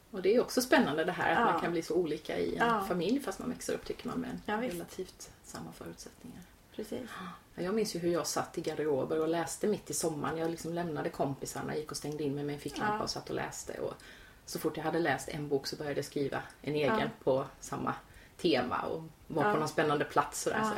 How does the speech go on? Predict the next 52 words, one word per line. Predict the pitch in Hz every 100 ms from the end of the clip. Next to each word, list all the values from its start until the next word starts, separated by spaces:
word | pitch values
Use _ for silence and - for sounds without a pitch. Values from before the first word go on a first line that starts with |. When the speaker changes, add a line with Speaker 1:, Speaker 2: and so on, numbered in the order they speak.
| -
Speaker 1:
jaha, | 196 196
nej, | 180 196
nu | 185
måste | 175 151
jag |
skriva | - 156
en | 156
bok | 143 143
om | 165
det |
här | 165 143 -
kastellet | 147 - 135 135 147
som | - 156
jag |
har. | 139 180 -
<laughs> | -
För | -
där | -
finns | 254 - 262
säkert | 269 262
ett | 269 -
mysterium | 370 - 233 160 147 151 160
någonstans. | 165 165 - 165 - - - - - - - - -
Och |
det | - -
tycker | - -
jag | -
Speaker 2:
Ja, | 208
vi | 208
är | 226
Speaker 1:
så |
Speaker 2:
väldigt | 233 220 214
lika. | 214 202 - 196 214 -
Speaker 1:
Ja. | 185 175 196 - - - - - - - - - 208
Speaker 2:
Så | -
jag | 240 240
letade | 247 247 233
också | 233 -
mysterier | 208 208 208 180 165 175 233
Speaker 1:
Ja. | 196 185 190
Speaker 2:
när | 220
jag | 180
var | 185
liten, | 131 -
för |
jag | 214
läste | 202 202 190
ju |
många | 190 180 175 165 202
mysterieböcker. | 190 208 180 160 165 185 - -
Speaker 1:
Ja, | 202
precis. | 170 - - 190 -